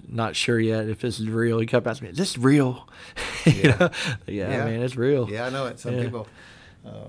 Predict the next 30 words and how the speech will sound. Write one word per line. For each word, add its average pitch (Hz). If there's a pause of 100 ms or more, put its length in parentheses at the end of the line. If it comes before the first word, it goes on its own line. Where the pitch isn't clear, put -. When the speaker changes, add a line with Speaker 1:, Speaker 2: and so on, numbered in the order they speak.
(160)
Speaker 2:
you 113
know, 110
I've 113
been, 120
I 113
know 117
both 117
of, 104
that's 113
one 113
of 104
the 117
things 107
you 110
and 107
I 107
share 110
in 104
common 110
is 101
that 104
people 110
see 110
what's 101
going 104
on 110
with 107
us, 98
and, 92
uh, 95